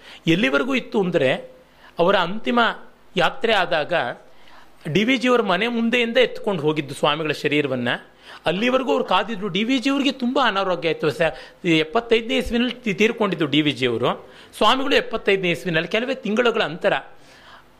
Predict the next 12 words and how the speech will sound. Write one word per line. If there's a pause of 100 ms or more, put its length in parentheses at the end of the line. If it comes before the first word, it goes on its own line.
(480)
ಅವತ್ತು
ರಂಗನಾಥ್
ಶರ್ಮರು
ಹೋಗಿದ್ರಂತೆ.
ನನಗೆ
ಶರ್ಮರು
ಹೇಳಿಯೂ
ಇದ್ದಾರೆ,
ಬರೆದೂ
ಇದ್ದಾರೆ. (1120)
ಅಷ್ಟೊತ್ತಿಗೆ
ಸ್ವಾಮಿಗಳ